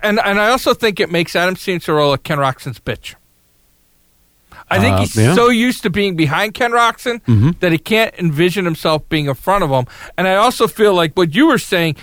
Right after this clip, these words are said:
Speaker 1: Ken Roczen's riding style has changed.
Speaker 2: Oh, definitely.
Speaker 1: And I think Cianciarola should be training with Tomac.
Speaker 2: Yeah, he should train with To-, I mean, I think there's a lot of
Speaker 1: <laughs>
Speaker 2: guys he could train with that would help him, um, uh, uh, significantly. There's
Speaker 1: Well,
Speaker 2: the
Speaker 1: somebody with a
Speaker 2: mo-, most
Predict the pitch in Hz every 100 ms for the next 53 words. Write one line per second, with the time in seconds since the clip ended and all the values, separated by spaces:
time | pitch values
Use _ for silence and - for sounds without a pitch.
0 | - - 226 233 247 240 - 196 139 175
1 | 233 240 202 - 165 147 147 - - 262
2 | 226 170 147 123 120 95 117 120 98 85
3 | 90 202 196 190 - 247 240 - _ _
4 | _ - - 247 226 - 208 233 240 190
5 | 175 - 240 208 196 - 202 180 170 151
6 | - 165 - - - - - - - _
7 | _ _ _ _ _ - 233 185 196 196
8 | 175 170 160 147 - 151 196 269 233 247
9 | 262 233 131 131 - 127 120 123 113 101
10 | 117 110 110 113 107 110 113 101 101 101
11 | 95 117 110 101 101 - 127 101 123 -
12 | 131 123 120 120 117 104 98 127 110 226
13 | 233 240 269 269 240 226 196 285 277 180
14 | 294